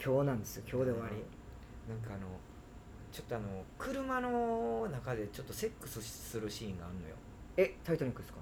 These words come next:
Speaker 2: うん。
Speaker 1: へー。そうありましたっけ？
Speaker 2: あんの。で、もうふ-、二人がそう結ばれるシーンがあんねんけど、
Speaker 1: はいはい。
Speaker 2: ま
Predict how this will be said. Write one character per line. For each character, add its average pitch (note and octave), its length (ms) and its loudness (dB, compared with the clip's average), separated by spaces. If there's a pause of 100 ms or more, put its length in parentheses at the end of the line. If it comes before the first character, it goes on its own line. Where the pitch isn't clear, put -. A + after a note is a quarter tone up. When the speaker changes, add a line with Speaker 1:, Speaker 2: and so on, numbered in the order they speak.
Speaker 2:
う - 20 -6 (340)
ん。 D3+ 40 12
Speaker 1:
へ - 20 12
ー。 D#3 320 12 (260)
そ G3+ 140 6
う - 20 12
あ D3 40 12
り D3+ 60 12
ま E3+ 80 10
し E3 60 4
た - 60 2
っ - 40 -6
け？ - 200 -8
Speaker 2:
あ A2+ 60 -4
ん A2 200 0
の。 F2+ 80 -4 (1160)
で、 G#2+ 320 4 (1040)
も A2 160 0
う - 20 0
ふ-、 A#2 160 -2 (220)
二 G#2 80 -6 (180)
人 F#2 80 -2
が - 80 -4
そ - 160 -6
う F#2 40 -2
結 G#2+ 260 -2
ば G#2+ 140 4
れ G#2 100 2
る G#2 80 0
シ A2 160 -4
ー G2 80 -2
ン - 20 -2
が F2+ 100 -4
あ F#2 40 -4
ん F#2+ 80 -2
ね F2+ 80 -4
ん F2 40 -6
け - 100 -8
ど、 E2+ 100 -6
Speaker 1:
は F2+ 60 -2
い - 20 -4 (1400)
は D#3+ 40 0
い。 - 40 0
Speaker 2:
ま A#2+ 180 0